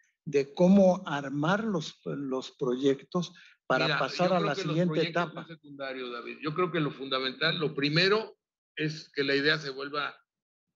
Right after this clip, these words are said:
Speaker 2: realidad.
Speaker 1: Realidad.
Speaker 2: Y ya cuando tienes la realidad, entonces ya armas el proyecto,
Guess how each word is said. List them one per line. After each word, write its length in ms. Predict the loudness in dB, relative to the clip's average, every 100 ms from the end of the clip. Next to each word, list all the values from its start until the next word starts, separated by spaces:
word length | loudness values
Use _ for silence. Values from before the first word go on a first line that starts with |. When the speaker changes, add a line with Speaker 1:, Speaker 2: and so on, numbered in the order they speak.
| _
Speaker 2:
realidad. 300 | -2 0 4
Speaker 1:
Realidad. 580 | 4 4 0 -2 -4 -4 _ _ _ _ _ -8
Speaker 2:
Y 60 | -4
ya 160 | -4
cuando 160 | -4 -2
tienes 220 | -2 -2
la 100 | -2
realidad, 560 | -2 -4 -4 -6 -6 -10
entonces 260 | -14 -8
ya 80 | -6
armas 240 | -4 -6
el 140 | -8 -4
proyecto, 460 | -2 0 -2 -6